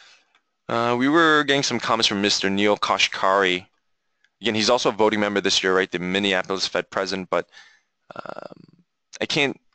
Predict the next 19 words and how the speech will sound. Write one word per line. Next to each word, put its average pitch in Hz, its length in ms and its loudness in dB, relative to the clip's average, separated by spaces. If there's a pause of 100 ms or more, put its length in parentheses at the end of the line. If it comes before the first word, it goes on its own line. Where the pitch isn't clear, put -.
(360)
see 123 240 0
any 110 200 0
meaningful 104 420 -2
headlines. 104 420 -2
I'll 113 100 0
just 139 160 -2
read 123 120 0
some 92 200 -2
of 92 120 -4
them, 87 140 -4
but 85 220 0 (1040)
again, 117 120 -2
Mister 107 160 0
Kashkari 117 420 0
was 104 100 0
saying 104 140 -2
monitoring 123 400 0
stock - 480 0
market, 101 460 0